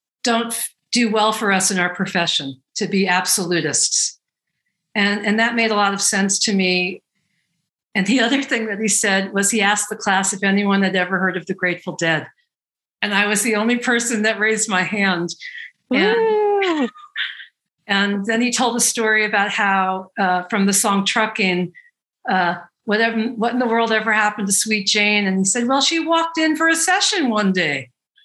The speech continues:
Speaker 1: And that's where I started to learn about what disintegration looked like. And, and he told stories about the dead and his life, and we really resonated. Uh,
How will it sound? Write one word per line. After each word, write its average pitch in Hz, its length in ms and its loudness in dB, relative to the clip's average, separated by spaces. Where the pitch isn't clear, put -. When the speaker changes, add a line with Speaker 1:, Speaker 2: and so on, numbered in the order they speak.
Speaker 1:
And 226 100 0
that's 247 280 0
where 277 100 2
I 262 80 2
started 254 380 0
to 269 180 0
learn 233 280 2
about 233 360 -2
what 233 260 -2
disintegration 247 1000 0
looked 339 240 -2
like. 160 260 -6
And, 202 500 0
and 240 140 2
he 277 160 0
told 302 260 -2
stories 294 760 0
about 214 800 0
the 220 160 -2
dead 208 600 2
and 190 340 0
his 196 200 0
life, 196 640 0
and 190 480 -2
we 226 140 0
really 202 260 2
resonated. 156 720 -2
Uh, 165 340 0